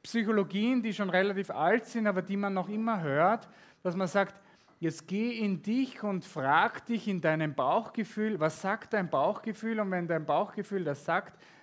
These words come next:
dann musst du das tun. Und dieses Bauchgefühl, und das ist ein Irrtum, weil dieses Bauchgefühl sagt heute das und morgen das. Bauchgefühle sind nicht beständig. Und Beziehungen, die nur auf Bauchgefühlen aufbauen,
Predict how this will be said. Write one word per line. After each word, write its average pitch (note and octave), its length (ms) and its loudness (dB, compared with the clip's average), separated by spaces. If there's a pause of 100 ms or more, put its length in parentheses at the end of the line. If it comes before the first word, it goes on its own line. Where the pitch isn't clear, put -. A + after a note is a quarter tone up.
dann E3 180 2
musst F#3 240 0
du F3+ 60 -6
das D#3+ 220 -2
tun. D3 320 -2 (1500)
Und D#3+ 160 -6
dieses A3 260 0
Bauchgefühl, A3 840 2 (220)
und E3+ 120 -4
das G#3 120 2
ist G#3 120 -4
ein A3 100 4
Irrtum, A3 380 2
weil D3 100 2
dieses F#3 260 -4
Bauchgefühl G#3 600 2 (200)
sagt E3 300 -4
heute G3 360 2
das G#3+ 340 0
und F3 180 -6
morgen F#3 420 0
das. C#3+ 300 -2 (300)
Bauchgefühle G#3+ 760 0
sind F#3+ 180 -4
nicht G#3+ 220 -4
beständig. F#3 600 -4 (440)
Und D3+ 120 -8
Beziehungen, G#3+ 640 -2
die F3+ 140 -2
nur G#3+ 360 0
auf G3+ 200 -2
Bauchgefühlen G3+ 720 -2
aufbauen, F3 720 -2